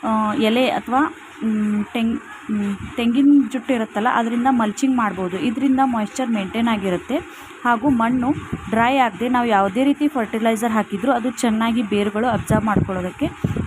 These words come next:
ಹೆಲ್ಪ್ ಮಾಡುತ್ತೆ. ಅದ್ರ ಜೊತೆಗೆ, ಆ, ಮುಂಜಾನೆ ಅಂದರೆ ಬೆಳಗ್ಗೆ ಒಂಬತ್ತು ಗಂಟೆ ಒಳಗಡೆ ಇದಕ್ಕೆ, ಇದಕ್ಕೆ ನಾವು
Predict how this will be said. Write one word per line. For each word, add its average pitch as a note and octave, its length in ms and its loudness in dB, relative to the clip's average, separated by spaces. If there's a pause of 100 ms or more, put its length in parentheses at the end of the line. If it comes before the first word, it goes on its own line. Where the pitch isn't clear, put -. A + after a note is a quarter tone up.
ಹೆಲ್ಪ್ C4+ 260 0
ಮಾಡುತ್ತೆ. G#3 320 -2
ಅದ್ರ C#4 360 2
ಜೊತೆಗೆ, G#3+ 420 2 (760)
ಆ, A3+ 80 0
ಮುಂಜಾನೆ B3 640 4 (140)
ಅಂದರೆ A#3 320 2
ಬೆಳಗ್ಗೆ A#3 480 -2 (540)
ಒಂಬತ್ತು B3+ 320 4
ಗಂಟೆ B3+ 200 2
ಒಳಗಡೆ G#3 420 2
ಇದಕ್ಕೆ, G#3 340 -4
ಇದಕ್ಕೆ G#3+ 400 -2
ನಾವು G#3+ 260 2